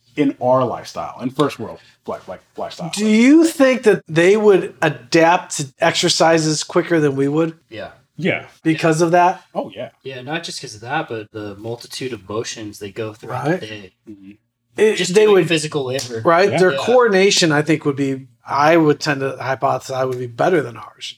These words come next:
Speaker 1: Yeah.
Speaker 3: For that, yeah, for some of those tasks, for sure.
Speaker 2: Right? Or if, like, we brought them into the gym and said, "Okay, let's try some of this stuff," I think they'd catch on much quicker than most, than most of people that we come
Speaker 3: Probably,
Speaker 2: across.
Speaker 3: yeah,
Speaker 1: Yeah.
Speaker 3: yeah.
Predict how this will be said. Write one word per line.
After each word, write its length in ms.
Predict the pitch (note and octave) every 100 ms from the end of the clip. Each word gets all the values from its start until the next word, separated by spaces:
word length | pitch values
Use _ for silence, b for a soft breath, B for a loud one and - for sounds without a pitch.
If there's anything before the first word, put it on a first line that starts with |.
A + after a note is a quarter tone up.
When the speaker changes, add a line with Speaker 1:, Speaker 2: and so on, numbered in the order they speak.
| -
Speaker 1:
Yeah. 260 | G2 A#2
Speaker 3:
For 120 | C3+ B2+
that, 220 | A2+ C3+
yeah, 120 | C3+ -
for 140 | A#2+
some 220 | - C3+
of 60 | B2+
those 160 | A#2
tasks, 380 | - A#2+ C#3 -
for 80 | A2+
sure. 380 | - C#3 C3 G#2+
Speaker 2:
Right? 440 | B2+ B2+ E3 - _ _ _ _ -
Or 420 | E3 E3 D#3+ D#3
if, 100 | D3+
like, 200 | D3 C3+
we 140 | D3+ D#3
brought 320 | D#3 C#3+ C#3
them 180 | C#3 C#3+
into 460 | D3 C#3+ C#3 C#3+
the 100 | B2
gym 280 | A#2+ D3 C#3+
and 80 | C3
said, 160 | C#3+ C#3
"Okay, 240 | - C3+
let's 340 | B2+ C#3 C#3
try 220 | - C#3+ C3+
some 240 | C#3 B2+
of 60 | B2+
this 180 | F3
stuff," 320 | - B2 A#2+ C#3
I 80 | F3+
think 200 | D#3+ C3+
they'd 180 | A#2
catch 260 | - C3 -
on 260 | B2 A#2+ - _ _ _ _
much 360 | D3 D#3 D#3+ -
quicker 280 | D3+ - B2
than 140 | A#2+
most, 320 | B2 B2 - C3+ B2 C#3
than 320 | B2 A#2+ A#2+
most 360 | A#2+ A#2+ - B2
of 240 | A#2 A2+
people 280 | C#3 B2 A#2+
that 80 | A#2
we 100 | A2+
come 300 | B2+ C#3 -
Speaker 3:
Probably, 60 | A2+
Speaker 2:
across. 300 | B2 D3+ A#2+
Speaker 3:
yeah, 140 | C3
Speaker 1:
Yeah. 220 | F#3 A#3 A#2
Speaker 3:
yeah. 240 | C3+ B2